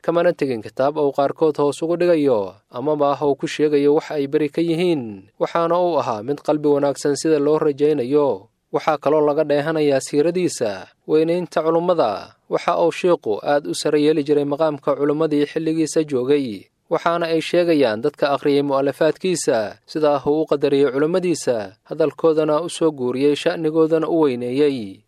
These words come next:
Qaatumada wanaagsan oo ah midda uu doonayo qof waliba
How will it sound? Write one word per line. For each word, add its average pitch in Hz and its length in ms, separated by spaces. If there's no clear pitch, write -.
Qaatumada 175 480
wanaagsan 127 560
oo 156 240
ah 135 160
midda 151 320
uu 143 160
doonayo 151 400
qof 156 240
waliba 160 540